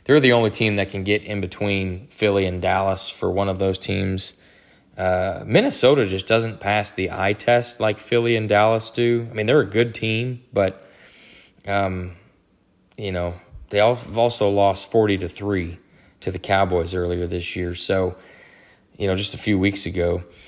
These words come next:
So, you know, Minnesota's record's good, but man, I, I don't know. Um, the Detroit Lions, they're five and seven, and they are playing meaningful football games in December for the first time in about a hundred years.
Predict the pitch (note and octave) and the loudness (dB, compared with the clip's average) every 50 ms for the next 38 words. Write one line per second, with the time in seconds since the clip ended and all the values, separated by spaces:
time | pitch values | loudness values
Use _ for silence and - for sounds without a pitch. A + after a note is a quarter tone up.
0 | - - - _ _ - - - G2+ F#2+ F#2+ F#2 F#2+ - - - - G#2 A2 G#2 | -20 -20 -20 _ _ -2 2 4 4 4 4 4 2 -2 -8 -10 -6 -4 -2 -2
1 | G2 F2+ F2+ F#2+ A#2 C#3 C3+ A2 - - A#2 A2+ A2 G2 F2 - F#2+ F#2 G2+ G#2 | -2 -2 0 0 2 2 2 2 2 4 4 4 4 4 2 -2 0 2 2 2
2 | G#2 - F#2 F2+ F2 - - - G2 F#2+ F#2+ F2+ F2+ F#2 F2 - - _ _ _ | 2 0 -4 -6 -6 -8 -6 -2 -2 0 0 -2 -2 -6 -6 -8 -10 _ _ _
3 | _ _ _ _ _ _ - G2 G2 G2 F#2+ F#2 F2+ F#2 G2 G#2 - - - _ | _ _ _ _ _ _ -10 -6 -4 -2 -2 -2 -2 -2 -2 -4 -4 -8 -16 _
4 | _ _ _ - - A2 G#2+ G#2 F#2+ F#2 F#2+ F#2 F2+ E2 E2 - - - - G2+ | _ _ _ -12 -6 -4 -2 0 0 0 0 0 0 -2 -4 -10 -8 -2 2 6
5 | G2 F#2+ F#2+ F#2 F#2 F2+ F2 F#2 A2 - _ _ _ _ _ _ _ _ _ _ | 6 6 6 4 2 -2 -6 -10 -14 -20 _ _ _ _ _ _ _ _ _ _
6 | _ _ - A#2 A2 G#2+ G2 - C#3+ D3+ D#3+ - G#2 G#2+ G#2+ A2 A2+ A#2+ B2+ B2+ | _ _ 0 0 0 0 4 4 6 6 6 4 2 0 2 2 2 2 0 0
7 | C3+ C3+ C3 - - - - - - A2+ A2+ - - - G#2 G#2 A2+ A#2+ A#2+ G#2 | 0 -2 -4 -4 -8 -10 -8 -2 -2 -2 -2 0 2 2 4 4 4 2 0 -2
8 | F#2 F2+ - - F#2+ F#2 F#2 G2+ G#2+ A2+ A#2+ A2+ - - - - - - _ _ | -4 -4 -2 0 0 0 0 0 -2 -4 -4 -8 -10 -18 -20 -20 -20 -20 _ _
9 | _ - G2 F#2+ F#2 F#2 F#2 F#2 G2+ A#2 C3+ C3+ - - B2+ B2+ B2+ A#2 G2+ G2 | _ -4 -2 -2 0 0 2 2 4 4 4 2 2 2 4 4 4 4 2 0
10 | F#2 F#2 G2 G2+ A2 A2+ A2+ - - G#2+ F#2 - - - G#2 G2+ - A2 G#2+ G#2+ | 0 0 0 0 0 -2 -4 -4 -4 -4 -4 -2 -2 -2 -2 0 2 2 2 4
11 | G#2+ G#2+ A2 A2 A2+ A2+ A2+ A2 G#2 G2 F#2+ F#2+ F#2 F2 - - F2+ F2+ F#2+ G#2 | 2 2 -2 -2 -2 -2 -2 -4 -4 -2 -2 -2 -2 -2 -4 -4 -4 -4 -2 -2
12 | A2+ A2 - - G2 F2+ F#2 F2+ - - G2+ G2+ G2+ - - - - F#2 F#2 F#2+ | -2 -2 -4 -6 -6 -6 -6 -6 -4 -2 -2 -2 -2 -4 -8 -6 -4 -4 -2 -2
13 | F#2+ G2+ G#2 G2+ - G#2 G2+ F#2+ F#2 F2+ F2+ F#2 F2+ - - F#2 F2+ F#2 F#2 F#2 | -2 -4 -6 -8 -10 -10 -8 -6 -6 -6 -6 -8 -10 -12 -10 -6 -2 -2 0 0
14 | F2+ F2 F#2 G2 G#2 G2+ G2 G2 F#2+ F#2 F2+ F#2 F2+ F#2+ G#2 A2+ A2+ - | 0 0 0 -2 -2 0 -2 -2 -2 -2 -4 -4 -2 -2 -4 -4 -6 -8